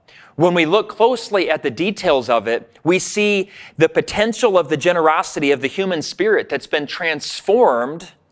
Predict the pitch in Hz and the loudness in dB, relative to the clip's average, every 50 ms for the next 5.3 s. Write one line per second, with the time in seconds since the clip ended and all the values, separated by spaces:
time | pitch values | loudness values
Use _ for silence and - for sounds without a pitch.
0 | _ _ _ _ _ _ _ - 127 156 165 165 165 165 180 185 190 185 175 151 | _ _ _ _ _ _ _ -4 0 0 0 2 2 2 2 2 2 0 -2 -4
1 | 180 226 240 180 - 87 - - - - - _ _ _ _ _ - - - - | -4 -4 -4 -4 -8 -10 -12 -12 -14 -14 -16 _ _ _ _ _ -20 -20 -12 -4
2 | - 156 160 170 170 208 208 202 - - 226 220 226 202 202 190 196 - 160 143 | -2 -2 0 2 2 0 0 0 -2 -2 0 0 2 2 2 2 2 0 0 2
3 | 175 185 196 214 180 156 - - 190 202 233 233 170 135 127 127 - - 151 139 | 2 2 2 2 0 0 -2 0 -2 0 0 -2 -2 -4 -4 -4 -4 -6 -6 -6
4 | - 113 160 151 127 - - 185 190 185 - 143 139 - - - - 277 240 147 | -4 -4 -4 -4 -2 -2 -2 -2 -2 -2 -2 -4 -4 -4 -6 -10 -6 -4 -4 -4
5 | 120 117 - - - - | -6 -6 -10 -12 -14 -16